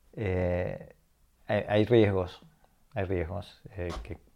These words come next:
creo que, este, van a demorar mucho en, en plantearse. Hoy en día también hay riesgos, ¿no? Porque está la bomba atómica, eh,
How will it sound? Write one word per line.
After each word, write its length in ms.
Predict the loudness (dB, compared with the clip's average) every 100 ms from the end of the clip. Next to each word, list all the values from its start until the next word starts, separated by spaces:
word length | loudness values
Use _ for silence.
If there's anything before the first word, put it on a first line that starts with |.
| -20 -16
creo 240 | -6 -2 0
que, 220 | -2 -4 -10 _ _ _ _ _ _ _
este, 380 | -12 -12 -6 -4
van 180 | -2 0
a 60 | -2
demorar 340 | 0 0 0
mucho 400 | -2 -2 -4 -4
en, 160 | -4 -10 _ _ _ -14
en 80 | -6
plantearse. 640 | -4 4 6 4 0 -10 _ _ _ _ _ _ _ _ _ _ _ _
Hoy 120 | 2
en 80 | 6
día 120 | 6
también 240 | 6 2 2
hay 80 |
riesgos, 360 | 4 4 2 -4
¿no? 200 | -6 -6
Porque 300 | -4 -2 -4
está 200 | -2 0
la 140 | 2 2
bomba 220 | 2 0
atómica, 540 | 0 0 0 -2 -4
eh, 400 | -6 -8 -10 -14